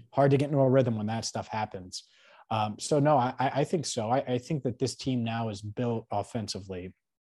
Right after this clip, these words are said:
If you wanna go too high and try to take away Jamar,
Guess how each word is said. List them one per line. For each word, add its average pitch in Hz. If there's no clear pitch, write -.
If -
you 139
wanna 156
go 156
too 151
high 143
and 139
try 139
to 135
take 143
away 135
Jamar, 135